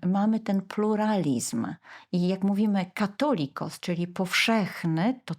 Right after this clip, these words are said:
to ma wyrażać ideę, że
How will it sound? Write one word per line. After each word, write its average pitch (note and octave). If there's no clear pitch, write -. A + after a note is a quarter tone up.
to C#4+
ma C4
wyrażać F3
ideę, F3+
że F3